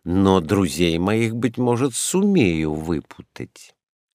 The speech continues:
Я исполнил его желание и рассказал ему последовательно обо всех обстоятельствах и безрассудствах, повергших меня в настоящее моё печальное положение,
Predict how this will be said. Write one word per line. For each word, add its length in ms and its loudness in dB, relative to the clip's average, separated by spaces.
Я 180 8
исполнил 680 6
его 260 4
желание 640 4
и 160 0
рассказал 580 2
ему 360 2
последовательно 1040 2
обо 340 2
всех 400 0
обстоятельствах 1200 0
и 100 0
безрассудствах, 1120 -2
повергших 720 2
меня 320 2
в 80 -6
настоящее 760 0
моё 300 4
печальное 640 2
положение, 720 2